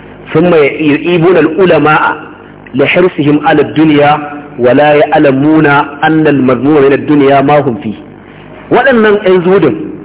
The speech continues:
sai su dinga aibata malamai na ƙwarai waɗanda aka gansu suna neman duniya don su rayu cikin mutuncinsu. Su kuma sun ƙi su nemi duniya, amma kuma suna rayuwa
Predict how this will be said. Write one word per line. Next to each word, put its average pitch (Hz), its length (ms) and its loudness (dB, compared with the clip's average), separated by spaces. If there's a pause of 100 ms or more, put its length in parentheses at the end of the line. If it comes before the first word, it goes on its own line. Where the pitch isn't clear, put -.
(240)
sai 190 100 0
su 156 100 -8
dinga 160 220 0
aibata 165 340 0
malamai 135 440 2
na 156 100 2
ƙwarai 160 340 0
waɗanda 151 460 2 (140)
aka 165 200 -2
gansu 156 380 0
suna 156 180 0
neman 147 400 0
duniya 160 440 2 (180)
don 165 340 2
su 156 80 2
rayu 127 380 2
cikin 143 240 -2
mutuncinsu. 147 640 -2 (1900)
Su 170 180 2
kuma 170 220 2 (160)
sun 185 220 2
ƙi 185 160 -2
su 170 80 0
nemi 135 240 2
duniya, 143 340 2 (320)
amma 135 280 0
kuma 160 260 0
suna 170 200 0
rayuwa 131 280 4